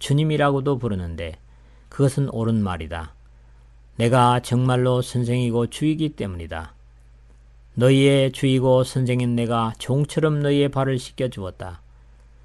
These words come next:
그러니 너희도 서로의 발을 씻겨주어야 한다. 내가 이렇게 하는 것은 너희도 나처럼 해야 한다는 본을 보이려는 것이다. 내가 진정으로 너희에게 말한다. 종은 자기 주인보다 높지 않다.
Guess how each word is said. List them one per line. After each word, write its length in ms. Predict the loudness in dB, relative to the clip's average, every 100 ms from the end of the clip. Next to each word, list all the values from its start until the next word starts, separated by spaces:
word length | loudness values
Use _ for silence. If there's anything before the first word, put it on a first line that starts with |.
| -20
그러니 400 | -4 0 2 2
너희도 460 | 2 2 2 2 0
서로의 400 | -4 -4 0 -2
발을 300 | -2 -2 -2
씻겨주어야 640 | -4 -6 -4 -2 -2 -2 -2
한다. 400 | -4 -8 -10 -18 -20 -20 -20 -20 -20 -20 -14 -2
내가 260 | 2 4
이렇게 320 | 4 2 0
하는 220 | 0 2 0
것은 480 | 0 0 -2 -4 -4
너희도 400 | 0 2 2 0
나처럼 520 | 0 -2 -4 -2 -2
해야 300 | -2 0 0
한다는 480 | 0 0 0 -2 -4
본을 360 | -4 -2 0 0
보이려는 500 | 0 0 0 -2 -4
것이다. 440 | -6 -10 -16 -16 -20 -20 -20 -20 -20 -20 -20 -8
내가 260 | -2 2 2
진정으로 580 | 2 0 2 0 0 0
너희에게 380 | 0 0 0 -2
말한다. 600 | -2 -4 -8 -10 -12 -18 -20 -20 -20 -20 -6
종은 600 | 2 2 2 0 0 -4
자기 320 | -4 -2 0
주인보다 800 | 0 0 0 0 0 0 -2 -4
높지 400 | -6 -6 -6 -6
않다. 400 | -4 -8 -12 -18